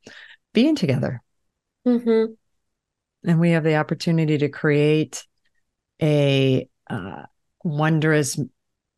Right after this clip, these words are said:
Speaker 1: magical, like, wow experience or a disaster, right? And
Speaker 2: Totally.
Speaker 1: <laughs>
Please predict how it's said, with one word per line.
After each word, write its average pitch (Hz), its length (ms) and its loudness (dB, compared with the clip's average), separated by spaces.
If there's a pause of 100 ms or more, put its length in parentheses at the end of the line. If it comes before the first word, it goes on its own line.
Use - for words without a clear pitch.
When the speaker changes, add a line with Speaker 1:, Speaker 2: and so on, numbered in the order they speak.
(160)
Speaker 1:
magical, 143 920 -2
like, 135 540 -2
wow 143 420 0
experience 147 1000 -2 (220)
or 156 560 0 (100)
a 170 80 -2
disaster, 175 760 0 (160)
right? 160 340 -4
And 151 360 0
Speaker 2:
Totally. - 340 -12 (680)
Speaker 1:
<laughs> 131 120 2